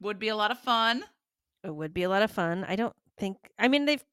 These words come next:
Speaker 2: I'm sure they've wrestled, but I don't think we've really seen them have, like, a match match, like, a big match.
Speaker 1: Right.
Speaker 2: Um, Becky calls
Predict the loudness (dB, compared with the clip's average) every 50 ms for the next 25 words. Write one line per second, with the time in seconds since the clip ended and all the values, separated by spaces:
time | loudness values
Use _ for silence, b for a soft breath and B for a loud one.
0 | _ -4 -2 -2 0 2 2 2 2 2 0 2 0 0 0 0 -4 -6 -4 -4
1 | -6 -6 -6 -8 -8 -8 -8 -8 -8 -8 -8 -10 -10 -8 -8 -10 -10 -10 -8 -8
2 | -10 -10 -10 -12 -14 -14 -14 -14 -12 -12 -10 -12 -12 -12 -12 -12 -12 -14 -12 -14
3 | -14 -14 -14 -14 -14 -14 -14 -12 -12 -14 -14 -14 -16 -18 -18 _ _ b b b
4 | b b b b b b b b b b -20 -20 -20 -20 -20 -20 -20 -20 _ _
5 | _ _ _ _ _ _ _ _ _ _ 6 8 10 10 10 8 6 4 2 -2
6 | -4 -6 b b b b b b b b b b b b _ _ _ _ -20 -20
7 | -20 _ _ _ _ _ _ _ _ _ _ _ _ _ _ _ -4 -4 -4 -4
8 | -4 -6 -6 -6 -6 -4 -2 2 2 4 4 2 2 0 -4 -6 -10 -10 -12